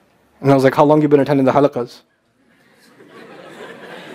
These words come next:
He goes, "What halaqas?" He goes, "You know, I, you know, I know." "I know, bro." Because perhaps I've been attending some halaqas. I was like, "Yeah, and you have hookah late, late night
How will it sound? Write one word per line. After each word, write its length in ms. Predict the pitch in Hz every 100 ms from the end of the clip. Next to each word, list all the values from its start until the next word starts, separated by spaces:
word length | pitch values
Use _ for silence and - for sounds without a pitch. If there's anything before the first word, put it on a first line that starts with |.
| - - - - - - - - - - - -
He 80 | 151
goes, 160 | 156
"What 140 | 156 170
halaqas?" 400 | 147 135 131 131
He 60 |
goes, 120 | 147
"You 120 | 151 180
know, 80 |
I, 320 | 143 143 139 135
you 180 | 139
know, 80 | 185
I 120 | 170
know." 200 | 170 117 - - - - - - - - - - - - - - - - - - _ _ _ _ _ _ _ _ _
"I 120 | 143
know, 100 | 156
bro." 240 | 135 123 135 _ _ _ _ _ _ _ _ _ _ _ _
Because 140 | 143
perhaps 420 | - 127 127 120 131
I've 120 | 127
been 100 | 123
attending 280 | 123 127 135
some 100 | 127
halaqas. 380 | 143 - 156 -
I 40 |
was 100 | 151
like, 100 | 147
"Yeah, 160 | 156 156
and 140 | 143
you 80 | 143
have 180 | 143 131
hookah 240 | 156 -
late, 320 | 160 160 -
late 200 | 147 170
night 220 | 170 190